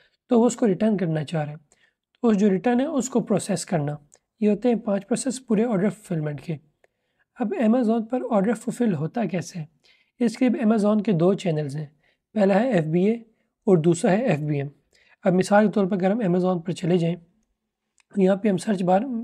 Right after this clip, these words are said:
इसके कोई भी चीज़ search कर देते हैं, मिसाल के तौर पर हम bottle को search करते हैं और हम, हमारे पास बॉटल की different listings open हो जाती हैं।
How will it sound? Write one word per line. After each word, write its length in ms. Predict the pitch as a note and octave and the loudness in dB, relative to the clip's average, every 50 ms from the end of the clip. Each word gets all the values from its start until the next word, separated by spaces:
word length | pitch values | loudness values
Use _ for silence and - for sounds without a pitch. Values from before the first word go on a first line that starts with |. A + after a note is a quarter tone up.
| A#3 - _ _ | -10 -14 _ _
इसके 300 | - - - - A3+ G3 E3+ | -18 -14 -6 0 0 0 2
कोई 180 | - A3+ A#3 | 2 2 2
भी 140 | G3+ F#3+ F3+ | 2 0 0
चीज़ 180 | D#3+ G#3 F#3 - | 0 -2 -2 -2
search 240 | - F#3 E3+ - | -2 -4 -6 -4
कर 100 | - - | -4 -6
देते 200 | E3+ D3+ E3+ E3 | -4 -2 -2 -2
हैं, 40 | E3+ E3+ | -2 -2
मिसाल 260 | F3 D#3+ E3 F3 F3+ | 0 2 2 2 0
के 80 | F3+ | 0
तौर 140 | F3 - G3 | -4 -2 -2
पर 40 | F#3 | 0
हम 80 | F3 D#3+ | 0 0
bottle 280 | D#3 D#3+ D3+ F#3 G3+ F#3+ | 0 0 0 -2 -4 -4
को 80 | G3+ - | -4 -6
search 220 | - G#3 E3+ - | -6 -8 -10 -6
करते 280 | - G3+ F#3 - - G3+ | -6 -6 -6 -4 -2 -4
हैं 140 | F3+ E3+ E3+ _ _ _ _ _ _ _ _ _ _ _ _ _ _ _ _ _ _ _ _ _ _ _ _ _ | -4 -4 -6 _ _ _ _ _ _ _ _ _ _ _ _ _ _ _ _ _ _ _ _ _ _ _ _ _
और 100 | - G3+ | -6 -2
हम, 100 | G3+ G#3+ | -2 0
हमारे 240 | G3+ F3 F3 F3+ F#3 F#3+ | 2 2 2 2 2 0
पास 220 | - A3+ G3 F3+ | 0 0 0 0
बॉटल 300 | D#3+ D#3+ E3+ E3 G#3 F#3+ E3 - - - - - | 0 0 0 0 -2 -4 -6 -8 -14 -16 -12 -4
की 100 | - G#3+ | -2 0
different 420 | E3+ D3+ F3 E3+ - A3 G3 F3+ E3+ | 2 2 2 2 0 0 -2 -2 -2
listings 340 | E3 E3 - - G3 E3 D#3+ | -2 -4 -4 -2 -2 0 0
open 240 | E3 C#3+ E3 D#3 | 0 0 0 -2
हो 80 | C#3 C#3+ | -2 -4
जाती 340 | C#3+ D3 C#3 C#3 - E3 D#3 | -6 -6 -8 -10 -10 -10 -10
हैं। 100 | D3+ C#3+ | -10 -10